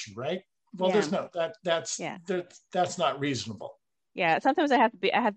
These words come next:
Speaker 2: sometimes for myself, I have to be respectful and try not to laugh so much, um, because there's no harm. There have not been any evidence that energy medicine does harm.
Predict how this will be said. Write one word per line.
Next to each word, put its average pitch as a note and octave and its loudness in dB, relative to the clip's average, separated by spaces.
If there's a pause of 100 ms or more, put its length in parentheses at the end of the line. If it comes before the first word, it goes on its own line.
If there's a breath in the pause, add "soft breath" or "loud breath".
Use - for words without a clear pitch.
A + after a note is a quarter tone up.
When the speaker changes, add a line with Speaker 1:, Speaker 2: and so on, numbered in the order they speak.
Speaker 2:
sometimes A#3 -4
for - -10
myself, E3+ -2
I E3+ -4
have E3 -2
to D#3+ -18
be D3+ -2
respectful C#3+ -6
and C#3+ -6
try D#3 -6
not C#3+ -8
to - -16
laugh C3 -6
so E3 -6
much, E3+ -6 (400 loud breath)
um, D#3 4
because D#3+ 4
there's F3 6
no A#3+ 6 (280)
harm. A3 8
There G3 4
have G3 4
not G#3 2
been G#3 -4
any A3 0
evidence F#3 0
that E3 -2
energy G3 -4
medicine F3 0
does D3+ 2
harm. G3 2